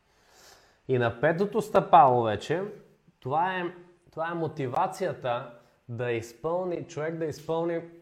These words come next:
и да намери пълния си потенциал, т.е. да развие себе си,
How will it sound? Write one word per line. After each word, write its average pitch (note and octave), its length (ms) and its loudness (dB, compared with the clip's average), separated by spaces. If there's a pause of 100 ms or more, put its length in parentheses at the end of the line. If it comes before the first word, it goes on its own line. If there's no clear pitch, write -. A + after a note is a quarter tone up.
(360)
и C3+ 100 -6
да B2 120 -4
намери C3 500 -6
пълния E3+ 340 -4
си - 240 -12
потенциал, A#2 840 -6
т.е. C#3 220 -2
да A#2+ 240 -4
развие A2+ 440 -4
себе D#3+ 420 -4
си, G2+ 280 -14